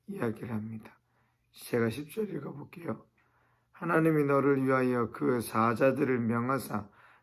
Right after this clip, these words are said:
너를 지키게 하시리라 하였고, 또한 그들이 손으로 너를 받들어 내 발이 돌에 부딪히지 않게 하시리라 하였느니라." 그래서 이 말씀을 대로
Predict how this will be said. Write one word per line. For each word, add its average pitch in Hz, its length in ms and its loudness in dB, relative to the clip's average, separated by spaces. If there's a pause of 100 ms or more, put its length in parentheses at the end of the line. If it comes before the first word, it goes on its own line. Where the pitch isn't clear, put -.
너를 143 280 6
지키게 147 460 -2
하시리라 135 640 0
하였고, 139 920 -4 (760)
또한 151 440 8
그들이 143 400 4
손으로 143 480 4
너를 135 300 2
받들어 135 580 -2 (280)
내 156 280 12
발이 147 320 6
돌에 135 280 2
부딪히지 - 560 -8
않게 131 380 2
하시리라 127 720 2 (240)
하였느니라." 147 1080 6 (300)
그래서 123 420 -4 (320)
이 208 80 -4
말씀을 147 640 6
대로 151 520 6